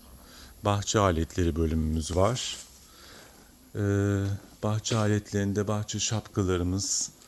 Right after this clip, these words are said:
el aletlerimiz, e, kürekler, e, suluklar,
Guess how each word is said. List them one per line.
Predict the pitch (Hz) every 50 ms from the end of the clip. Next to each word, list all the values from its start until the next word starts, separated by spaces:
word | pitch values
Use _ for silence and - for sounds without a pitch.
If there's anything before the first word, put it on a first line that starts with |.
| - - - - - - - - -
el | 110 104 98 98 95
aletlerimiz, | 90 85 80 85 82 - - 87 87 80 78 76 78 87 104 110 - - - - - - - - - - - - - - - - - -
e, | 92 85 82
kürekler, | 82 - - - 107 104 98 92 - - 87 82 78 80 87 - - - - - - - - - - - - - - - - - - - - - - - - - - - - - - - - - - -
e, | 85 80 80 80
suluklar, | - - - 120 104 98 95 - - 87 85 76 76 80 - - - -